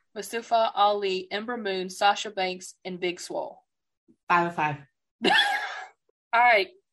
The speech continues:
Speaker 1: Kat.
Speaker 2: Okay.
Speaker 1: Uh, start with Jolie.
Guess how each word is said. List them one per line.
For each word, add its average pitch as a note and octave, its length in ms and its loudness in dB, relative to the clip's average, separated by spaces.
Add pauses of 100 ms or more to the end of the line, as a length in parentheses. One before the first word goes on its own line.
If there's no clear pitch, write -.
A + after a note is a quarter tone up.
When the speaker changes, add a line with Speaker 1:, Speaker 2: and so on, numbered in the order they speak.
(220)
Speaker 1:
Kat. B3+ 500 4 (600)
Speaker 2:
Okay. F#3+ 220 4
Speaker 1:
Uh, G#3 300 2 (840)
start A#3+ 300 4
with A#3+ 120 -4
Jolie. G3+ 500 0